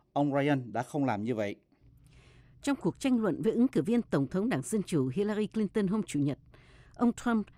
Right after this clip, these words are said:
Speaker 2: đã gạt những phát biểu có tính cách xúc phạm phụ nữ của ông, nói rằng đó chỉ là những phát biểu linh tinh giữa đàn ông với nhau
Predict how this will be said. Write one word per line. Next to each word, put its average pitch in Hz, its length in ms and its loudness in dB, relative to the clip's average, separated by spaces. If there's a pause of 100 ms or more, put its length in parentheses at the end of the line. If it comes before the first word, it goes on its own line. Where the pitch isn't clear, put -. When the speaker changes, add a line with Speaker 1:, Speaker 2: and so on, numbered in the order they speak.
(140)
Speaker 2:
đã 185 140 0
gạt 190 360 0
những 170 140 0
phát - 220 -6
biểu 156 240 4
có - 140 -6
tính 240 160 -4
cách - 200 -4
xúc - 160 -6
phạm - 240 -4
phụ 160 140 -2
nữ 151 260 0
của 151 120 0
ông, 202 260 -2 (540)
nói 208 160 0
rằng 185 280 0 (160)
đó 196 300 0 (120)
chỉ 170 160 4
là 143 120 2
những 160 260 2 (140)
phát - 160 -4
biểu 180 200 2
linh 196 220 2
tinh 208 280 0
giữa 170 180 -2
đàn 160 220 0
ông 175 220 0
với 202 100 -2
nhau 185 300 -2